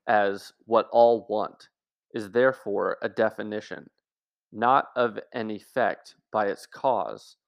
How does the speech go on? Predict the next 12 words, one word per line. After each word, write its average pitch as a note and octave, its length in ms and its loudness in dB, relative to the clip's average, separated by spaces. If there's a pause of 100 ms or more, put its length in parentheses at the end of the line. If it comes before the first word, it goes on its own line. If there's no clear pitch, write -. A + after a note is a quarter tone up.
(300)
but - 200 -2
just A#2 460 -2 (140)
the A2 160 -10
opposite. G2+ 520 -6 (960)
A A2+ 60 -6
definition A#2+ 880 -2
of A#2 160 0
a A2+ 80 -4
cause - 680 -6 (160)
by G#2+ 140 -2
its F2 220 -10
effect. - 640 -6